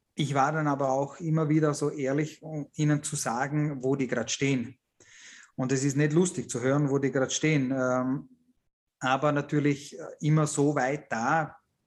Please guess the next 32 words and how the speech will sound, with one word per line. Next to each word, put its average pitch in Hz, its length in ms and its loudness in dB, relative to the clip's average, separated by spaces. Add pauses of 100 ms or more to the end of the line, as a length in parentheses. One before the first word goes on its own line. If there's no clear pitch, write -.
(1040)
ganz 135 220 -2
einfach 135 200 0
ausgedrückt, 135 380 -2
bis 160 200 -2
zu 156 120 -4
dieser 147 200 2
Übergabe 135 480 0
dorthin, 143 340 -2
wo 135 80 0
sie 120 120 -4
hingehören, 139 520 0
wo 135 100 2
sie, 123 140 -4 (200)
wo 135 120 -4
ihnen 123 220 -2
wirklich 131 280 -4
geholfen 139 360 -2
wird. 110 160 -14 (640)
Wo 123 120 0
ich 131 240 -2
keinen 127 240 -2
Einfluss 135 400 -2
hab, 131 420 -4
ähm, 123 440 -2 (640)
wo 139 140 2
ich 139 120 2
zwar 123 500 0
vielleicht 120 380 -2
begleitend 120 500 -4
unterstützen 180 520 -6
kann, 175 260 -2
ja, 117 480 0